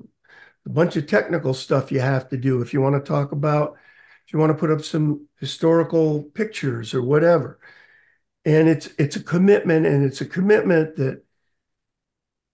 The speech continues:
at least for the summer, I don't want to make. Um, I, I have other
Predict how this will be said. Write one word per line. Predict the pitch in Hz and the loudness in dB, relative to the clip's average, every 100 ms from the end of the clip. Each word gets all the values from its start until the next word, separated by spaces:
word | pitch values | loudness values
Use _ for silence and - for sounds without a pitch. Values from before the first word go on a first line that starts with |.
| _ - | _ -2
at | 151 - | 0 2
least | 214 202 | 2 0
for | - 175 | -2 0
the | 147 | 0
summer, | - - - 190 185 135 120 123 _ _ _ _ _ _ 254 - - | -2 -6 0 2 4 2 -2 -8 _ _ _ _ _ _ -14 -8 -2
I | 151 | 2
don't | 151 147 143 - - _ _ _ _ 135 | 4 2 2 -4 -16 _ _ _ _ -12
want | 131 131 143 139 135 - _ _ _ | -6 0 2 2 -2 -8 _ _ _
to | - | -6
make. | 120 123 - - _ - - _ - | -4 -4 -6 -14 _ -20 -20 _ -6
Um, | 139 135 127 127 _ _ _ _ _ _ _ | -2 0 -2 -6 _ _ _ _ _ _ _
I, | 156 156 120 | 0 2 4
I | 143 | 4
have | 143 143 127 | 4 2 2
other | 165 170 175 170 156 | 2 4 4 2 0